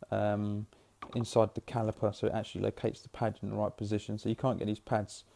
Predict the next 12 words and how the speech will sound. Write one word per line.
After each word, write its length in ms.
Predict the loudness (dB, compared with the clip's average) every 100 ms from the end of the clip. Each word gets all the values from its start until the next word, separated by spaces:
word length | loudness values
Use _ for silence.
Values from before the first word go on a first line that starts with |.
| -20 -20 -6
uh, 260 | 0 2 0
wrong, 480 | 0 8 10 10 6
you 380 | -2 -20 -20 -4
can't 180 | 0 2
get 120 | 2
them 120 | 0
on 100 | -2
the 60 | -2
wrong 220 | -2 -2
way 140 | -2
round. 340 | 0 -2 -2 -6 -12 -20 -20 -8 2
Uh, 220 | 4